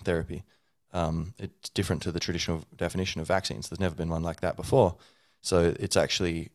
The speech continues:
um, altering the way your body works. So I'd say that's cold, what we would, would have traditionally called up until five minutes ago, playing God. And I don't think that's a good idea.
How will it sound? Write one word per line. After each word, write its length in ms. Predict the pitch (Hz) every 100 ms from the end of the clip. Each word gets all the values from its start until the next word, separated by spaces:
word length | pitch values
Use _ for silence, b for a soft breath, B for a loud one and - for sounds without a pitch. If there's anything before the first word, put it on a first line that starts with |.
| -
um, 220 | 87 80
altering 400 | 85 85 - 85
the 60 | 82
way 100 | 82
your 120 | 80
body 220 | 80 82
works. 340 | 82 117 80 -
So 220 | - 87
I'd 140 | 101
say 100 | - 107
that's 180 | 87 - _ -
cold, 420 | 87 85 85 85 b b _ _
what 120 | 92
we 140 | 87 98
would, 320 | 95 - -
would 120 | 104
have 120 | 92
traditionally 440 | 98 110 135 135 92
called 260 | 87 90
up 140 | 90 87
until 380 | 90 - 85 85
five 280 | - 82
minutes 260 | 90 113 -
ago, 260 | 92 90 90 b b b _ -
playing 360 | 104 90 80
God. 360 | 78 101 85 69 - _ _ _
And 120 | 87
I 60 | 87
don't 140 | 92
think 120 | 87
that's 160 | 82 -
a 40 |
good 100 | 80
idea. 280 | 69 65 58